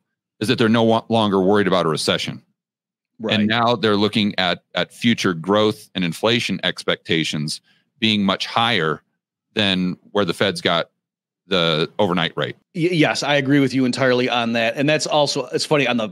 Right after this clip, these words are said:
Speaker 2: on the front end, like, when the yield curve first inverts, people not knowing,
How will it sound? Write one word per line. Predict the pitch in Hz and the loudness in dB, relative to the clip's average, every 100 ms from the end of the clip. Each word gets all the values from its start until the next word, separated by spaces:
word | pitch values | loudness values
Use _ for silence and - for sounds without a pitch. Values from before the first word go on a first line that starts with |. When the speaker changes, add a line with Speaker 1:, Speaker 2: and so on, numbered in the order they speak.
| - | -6
Speaker 2:
on | 131 | -6
the | 110 | -6
front | - 180 180 117 | -4 0 0 0
end, | 110 104 | -2 -4
like, | 110 110 | -6 -4
when | 120 123 | 0 0
the | |
yield | 120 117 120 113 | 0 0 0 -2
curve | 120 110 | -2 -2
first | - 131 - | 0 -2 0
inverts, | 107 101 139 110 - - _ _ _ _ _ _ _ _ _ | -4 0 2 2 -2 -8 _ _ _ _ _ _ _ _ _
people | - 160 139 131 | -4 -2 2 2
not | 123 127 120 | 2 0 0
knowing, | 131 127 120 120 110 110 | 2 2 2 0 -2 -4